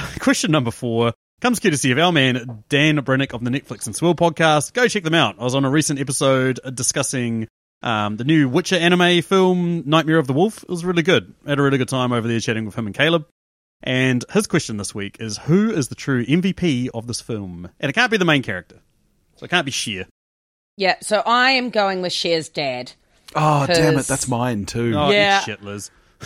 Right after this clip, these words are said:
Speaker 2: So you all agree? Well, it was really obvious. He obviously really cared about her, and he brought her up to be a kind person who stood up for herself. Like, he was a banger.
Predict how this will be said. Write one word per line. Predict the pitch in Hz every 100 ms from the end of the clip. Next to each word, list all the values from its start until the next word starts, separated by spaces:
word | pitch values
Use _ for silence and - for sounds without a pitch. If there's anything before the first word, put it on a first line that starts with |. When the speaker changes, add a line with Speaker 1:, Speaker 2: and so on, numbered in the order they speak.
| - _ - - - -
Speaker 2:
So | - 269
you | 262 254 254
all | 254
agree? | 240 247 285
Well, | 320
it | 330 302
was | 294
really | 330 359 302
obvious. | 294 285 170 165
He | 196 254
obviously | 254 262 277 269 247
really | 226 233
cared | - - 175 156
about | 156 147
her, | 156
and | 233 208
he |
brought | 165 220 208
her |
up | 196
to | -
be | 180
a | 170
kind | - 170 196
person | 180 175
who | 180
stood | - 226
up | -
for | 185
herself. | 135 - 127 123
Like, | 208 220
he | 311
was | 349
a |
banger. | 381 453 415 160 151